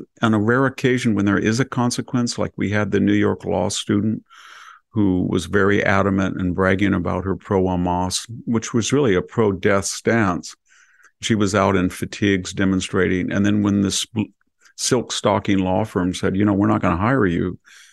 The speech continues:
she almost fell, fell apart. And it was almost a cause célèbre, and she was needed counseling. And I think that's part of it. We empower all of this, and we don't have to be vin-,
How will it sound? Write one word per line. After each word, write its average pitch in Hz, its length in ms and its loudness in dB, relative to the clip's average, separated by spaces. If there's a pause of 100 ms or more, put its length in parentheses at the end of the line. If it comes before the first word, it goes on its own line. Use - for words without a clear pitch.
(120)
she - 200 0
almost 104 360 0
fell, 95 320 -2 (160)
fell 95 180 0
apart. 123 500 -4
And 92 300 -2
it 92 220 -2
was 95 200 -4
almost 98 380 0
a 92 40 -2
cause 98 380 -4
célèbre, 101 600 0
and 90 220 -2
she - 160 -2
was 90 360 -4
needed 98 440 0
counseling. 117 640 -2 (480)
And 101 160 0
I 101 80 2
think 113 300 -2 (160)
that's 110 340 0
part 135 380 0
of 98 80 2
it. 90 100 -2
We 117 140 2
empower 113 640 2 (560)
all 131 320 4
of 98 120 2
this, - 440 -2 (320)
and 101 380 2
we 120 160 2
don't 143 200 2
have 139 180 0
to 123 60 2
be 117 160 2
vin-, 101 400 0